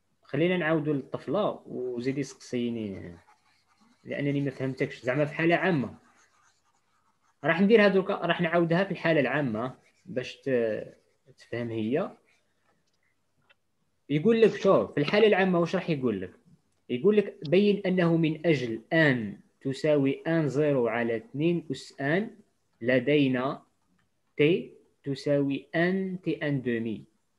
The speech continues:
هذه بصفة عامة. واش راح ندير؟ هذه ان اي في لحظة تي نعوضها بهذه اللي هي ان زيرو على اثنين أس ان. واش راح تساوي لي؟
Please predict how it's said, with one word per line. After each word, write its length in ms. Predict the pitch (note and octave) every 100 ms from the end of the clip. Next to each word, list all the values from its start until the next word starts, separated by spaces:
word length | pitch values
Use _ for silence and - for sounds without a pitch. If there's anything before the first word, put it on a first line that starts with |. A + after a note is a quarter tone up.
| _ -
هذه 300 | A#2+ E3 E3
بصفة 340 | D#3 D#3+ D3+
عامة. 440 | E3+ C3 G#2+ F#2 - _ _ _ _ _ -
واش 180 | F#3 A#3
راح 180 | G#3
ندير؟ 320 | C#3 G#2+ F#2+ - _ _ _
هذه 400 | C#3 F#3+ A3 G#3+ -
ان 440 | F3+ D#3+ C3 A2 - -
اي 180 | F3 C3+
في 180 | C3 C3+
لحظة 320 | C3+ B2+ A#2+
تي 220 | - G3
نعوضها 440 | D3+ D3+ D#3 F3
بهذه 440 | F3+ E3 D#3+ A2 G2+ _ _ _ _ _ _ _ _ G#2+
اللي 100 | A2+
هي 200 | A#2 A#2+
ان 360 | - D3 D3
زيرو 420 | A#2 C3+ C3+ F3+
على 240 | C3+ B2+ B2+
اثنين 540 | - D3 F3 A3 A3 -
أس 200 | E3+ - -
ان. 220 | G#2+ G2 - _ _ _ -
واش 200 | D3 D#3+
راح 120 | -
تساوي 500 | F#3 D#3+ E3 C3 A#2+
لي؟ 200 | C#3